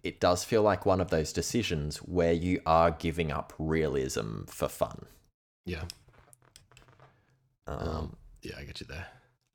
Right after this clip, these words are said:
Speaker 2: Um,
Speaker 1: Yeah.
Speaker 2: yeah, I, I think, like, you, you mentioned,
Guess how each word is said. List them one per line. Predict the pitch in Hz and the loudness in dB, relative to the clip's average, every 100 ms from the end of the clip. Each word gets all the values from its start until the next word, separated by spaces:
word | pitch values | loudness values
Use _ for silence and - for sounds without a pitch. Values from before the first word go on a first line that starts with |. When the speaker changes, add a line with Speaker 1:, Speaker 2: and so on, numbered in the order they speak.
| _ _ - - | _ _ -14 -8
Speaker 2:
Um, | 78 76 73 90 | -4 -4 -4 2
Speaker 1:
Yeah. | 123 98 85 | 6 6 6
Speaker 2:
yeah, | 101 101 | 0 2
I, | 107 | 2
I | |
think, | 120 131 | 2 0
like, | 123 92 - _ _ _ | 2 2 -2 _ _ _
you, | 92 95 | -4 -2
you | 71 90 | 0 0
mentioned, | 87 95 82 | 2 0 -2